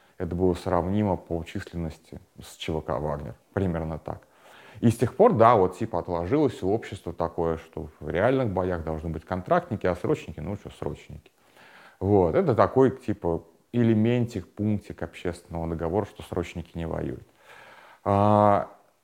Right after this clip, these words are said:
Путин до хрена таких уже пунктиков нарушил, и общество всё это съело.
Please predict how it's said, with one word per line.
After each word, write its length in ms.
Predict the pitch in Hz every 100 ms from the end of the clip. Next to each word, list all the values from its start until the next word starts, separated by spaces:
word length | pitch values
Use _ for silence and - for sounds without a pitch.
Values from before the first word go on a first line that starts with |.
| _ _ _ _ - -
Путин 260 | 170 139
до 60 | 110
хрена 360 | 107 143 123 85
таких 320 | 80 - 82
уже 180 | 85 90
пунктиков 560 | - 90 - - 98
нарушил, 580 | 95 139 269 - 156 113
и 140 | -
общество 500 | 104 92 - - -
всё 240 | 90 - 92
это 160 | 87
съело. 600 | 95 - 156 262 247 220